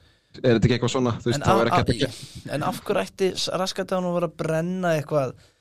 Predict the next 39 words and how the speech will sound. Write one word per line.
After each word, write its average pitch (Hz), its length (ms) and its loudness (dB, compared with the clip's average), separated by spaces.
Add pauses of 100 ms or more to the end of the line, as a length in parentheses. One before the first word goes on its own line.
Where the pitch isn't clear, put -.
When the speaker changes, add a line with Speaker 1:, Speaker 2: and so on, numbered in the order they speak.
(240)
Speaker 2:
Ég 120 80 -4
meina, 123 240 0
þeir 131 160 2
unnu 139 160 4
þrettán 185 560 0
leiki 196 220 0
í - 20 -4
fyrra, 208 320 0
ef 180 80 0
maður 175 140 4
rétt, 113 180 -2
er 131 80 0
það 165 80 2
ekki, 175 160 -2
það 160 180 0
ekki 190 160 -2
verið? 190 300 2
Speaker 1:
Jú. 180 100 2 (1160)
En 107 220 2 (360)
þegar 107 260 4
að, 113 240 2 (220)
þú 117 160 4
veist, 113 180 -2 (640)
Speaker 2:
Og 131 140 -12
eru 160 160 -4
þeir 180 240 4
Speaker 1:
þegar - 60 8
Speaker 2:
eitthvað - 140 6
Speaker 1:
ei- 127 60 8
Speaker 2:
lið, 139 140 10
eða 143 180 8
þeir 190 120 8
unnu 208 100 0
tólf 220 180 6
leiki 147 160 8
í 123 60 4
fyrra? 113 140 2 (420)
Speaker 1:
Já, - 180 -4
þegar 110 220 4